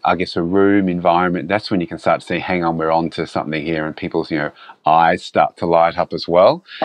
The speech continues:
And again, there's no right or wrong way to, to measure that, but you just, you know, you have to work with what y-, you can see and feel. But what I, I liked with, um, I liked when, uh, hearing with Ed and Pixar, they're,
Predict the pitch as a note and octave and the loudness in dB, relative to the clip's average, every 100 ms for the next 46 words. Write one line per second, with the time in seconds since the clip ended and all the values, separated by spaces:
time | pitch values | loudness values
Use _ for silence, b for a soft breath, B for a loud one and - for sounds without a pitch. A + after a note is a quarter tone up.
0 | B F#2 G2 A2+ A#2 G2+ G2+ A2+ G#2 F#2+ | B 0 0 2 2 2 2 4 4 2
1 | F#2 F#2+ G2+ G2+ G#2+ F#2+ F2+ F#2 F#2 F2+ | 4 6 6 4 0 0 2 0 4 4
2 | E2+ - - - - F#2 F2+ F#2 G2 F2 | 2 -2 -10 -8 -4 0 2 2 0 4
3 | G#2+ D#3+ - E2+ E2+ G2 - G2 F2 F2+ | 2 2 -4 -2 -2 -4 -4 -4 -2 -2
4 | A2 - E2+ E2+ E2+ - D#2 F2+ F2 - | -4 -4 -2 0 0 -2 -6 -2 -2 -2
5 | E2+ F2+ F2 E2 D2+ - F2+ F2 F2+ E2 | -6 -4 -4 -4 -8 -2 2 2 0 -4
6 | D#2+ - F#2 C3 F#3 B B B - B2 | -6 2 4 4 0 B B B 2 4
7 | F3 E3 A2 G#2 G2 A#2 - A2 F2+ F2 | 6 6 4 4 4 4 2 2 2 4
8 | E2+ E2+ E2+ G2 G2 F#2+ F#2+ - F#2+ F2+ | 2 2 -2 0 4 4 2 -2 -2 0
9 | F2+ F2 F2 D#2+ G2+ F#2+ F2+ E2+ F#2 G2 | 2 0 0 -4 -2 0 -2 -2 0 0
10 | G2 F#2 F#2 - B2+ - A2 F#2 F#2+ | 0 -2 -6 -4 -4 0 2 4 2